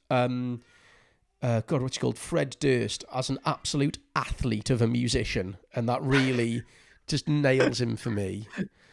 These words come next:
Speaker 2: Yeah.
Speaker 1: Um, just, just terrible, terrible, humorless pap. Um,
Speaker 2: Yeah.
Speaker 1: but yeah, but I,
Speaker 2: My
Speaker 1: I went to, went to go see Reef, and just a guy who I'd never met before took one look at me and went, "You are going up."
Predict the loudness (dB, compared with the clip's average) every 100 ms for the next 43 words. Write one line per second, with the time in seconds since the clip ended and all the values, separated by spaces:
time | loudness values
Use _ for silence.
0 | -4 4 6 6 6 4 2 0 -4 -6
1 | -10 -10 -20 _ -18 -10 -4 -2 -4 -6
2 | -10 -12 -4 -2 -2 -4 -14 -8 -6 -6
3 | -8 -2 0 0 -2 -6 -6 -6 -4 -4
4 | -6 -6 -8 -8 -6 -6 -6 -10 -18 _
5 | -14 -12 -12 -14 -20 _ -20 -20 _ _
6 | -10 -4 -2 0 2 4 4 6 6 6
7 | 4 4 4 4 4 2 0 -4 _ _
8 | _ -14 -14 _ 0 0 2 2 2 2
9 | -2 0 2 0 -4 -4 -4 -4 -2 2
10 | 2 2 2 2 0 0 -2 -2 -2 0
11 | -2 0 0 2 0 2 2 2 0 0
12 | 6 10 10 6 4 4 8 10 10 8
13 | 6 6